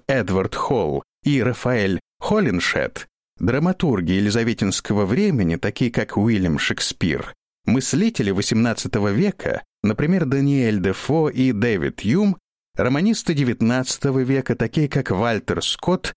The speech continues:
не могли удержаться от соблазна и, описывая войны того времени, упоминали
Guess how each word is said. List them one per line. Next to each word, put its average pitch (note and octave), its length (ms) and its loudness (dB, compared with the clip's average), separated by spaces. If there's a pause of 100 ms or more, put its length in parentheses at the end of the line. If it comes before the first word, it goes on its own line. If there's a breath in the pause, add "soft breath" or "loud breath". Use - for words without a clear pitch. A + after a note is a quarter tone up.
(240)
не D3+ 140 2
могли F#3+ 460 2
удержаться C#3+ 880 0
от A2+ 200 -2
соблазна F#2+ 840 0 (200)
и, G3 160 2
описывая A#2+ 760 0
войны F#2 480 2
того F2 300 -2
времени, F3 580 2 (140)
упоминали F#2+ 760 0